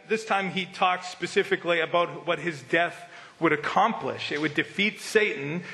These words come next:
and give all people a means for salvation. Now, Jesus said these things after he entered Jerusalem, just days before the Passover festival was set to begin.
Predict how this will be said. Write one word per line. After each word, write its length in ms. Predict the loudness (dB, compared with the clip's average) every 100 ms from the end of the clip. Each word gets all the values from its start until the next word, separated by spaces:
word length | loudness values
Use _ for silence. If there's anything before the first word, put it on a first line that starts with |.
| -2
and 180 | 0 2
give 240 | 2 2 2
all 260 | 4 4
people 420 | 2 -4 0 0
a 80 | 0
means 720 | -2 0 0 0 -4 -6 -10 -14 -16
for 220 | 0 2
salvation. 760 | 4 4 4 4 2 2 -4 -6 -10 -20 -18 -2 2
Now, 80 |
Jesus 360 | 4 4 4 2
said 200 | 4 4
these 200 | 2 2
things 360 | 2 2 0 -2
after 440 | 0 0 2 0
he 180 | 0 -2
entered 300 | -4 -4 -6
Jerusalem, 600 | -4 2 2 2 -2 -2
just 260 | 0 0 2
days 280 | 2 2 0
before 360 | -6 0 2
the 120 | 2 -2
Passover 640 | 0 0 2 0 2 0
festival 720 | 0 -2 0 -4 0 0 0 -4 -18 -12
was 180 | 2 2
set 300 | 4 0 2
to 100 | -2
begin. 520 | -2 0 0 0 -4